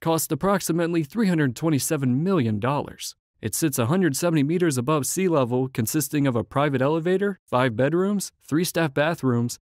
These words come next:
and an open terrace, featuring a large pool with a water slide and floor-to-ceiling windows.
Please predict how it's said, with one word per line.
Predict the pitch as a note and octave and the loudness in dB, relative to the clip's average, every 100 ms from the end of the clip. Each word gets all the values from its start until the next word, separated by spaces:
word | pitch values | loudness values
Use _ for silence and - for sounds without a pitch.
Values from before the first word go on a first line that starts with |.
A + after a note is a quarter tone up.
| _ | _
and | C3+ | 0
an | D#3+ | 2
open | F#3+ F3+ C#3+ | 2 0 -2
terrace, | F3+ F#3 B2+ - - - _ _ _ | 0 0 0 -4 -12 -16 _ _ _
featuring | D#3 D#3+ E3 C#3+ | 0 2 2 2
a | |
large | A2+ D3 D#3+ - | 2 2 0 -2
pool | C#3 E3+ | 0 2
with | E3 C#3+ | 2 0
a | |
water | A2+ A#2+ D#3 E3 | 0 0 0 0
slide | - F#3 G#3 E3+ _ _ | 0 0 0 -2 _ _
and | E3+ G3 | -2 -2
floor-to-ceiling | - D#3 E3 C3+ E3+ F3+ D#3+ | 0 2 2 0 0 2 0
windows. | B2+ F#3 C3+ G#2 G#2 | 0 0 0 -2 -6